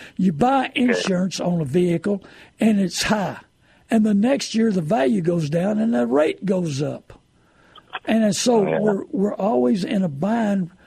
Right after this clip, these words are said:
Speaker 1: at the end of the month. And I don't want that. I want you to make a better decision. Buy what your budget needs are, what your family needs are,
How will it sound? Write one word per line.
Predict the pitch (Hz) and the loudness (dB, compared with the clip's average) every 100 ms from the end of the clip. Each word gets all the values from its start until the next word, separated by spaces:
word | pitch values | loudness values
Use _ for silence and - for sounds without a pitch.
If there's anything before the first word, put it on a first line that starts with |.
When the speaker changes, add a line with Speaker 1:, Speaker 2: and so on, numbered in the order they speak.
| _ - | _ -2
Speaker 1:
at | 185 | -2
the | 202 - | 0 -2
end | 196 196 | 0 2
of | 196 | 2
the | 190 | 2
month. | 190 240 233 - - _ _ _ _ | 0 0 -2 -8 -20 _ _ _ _
And | - 202 | -2 0
I | 208 | 2
don't | 220 208 175 180 | 2 2 2 2
want | 226 247 - | 2 0 -2
that. | 160 196 | -4 -2
I | 190 | -2
want | 233 208 | -2 -4
you | 214 | -4
to | 196 | -2
make | 202 240 - | -2 -2 -4
a | |
better | 165 175 165 | -2 -2 -2
decision. | 151 143 - 170 160 190 - - - - _ 156 | -2 -6 -4 -4 -2 -6 -10 -20 -20 -20 _ -2
Buy | 214 226 196 | 0 0 0
what | 202 180 | -2 -2
your | 165 | -4
budget | 131 196 226 175 196 - | -2 0 0 -4 -6 -2
needs | 202 202 160 | 0 0 0
are, | 190 185 | 0 0
what | 175 170 - | 0 -2 -4
your | - | -4
family | 214 226 208 196 | 0 2 2 2
needs | 190 202 170 180 | 2 0 0 0
are, | 208 | 0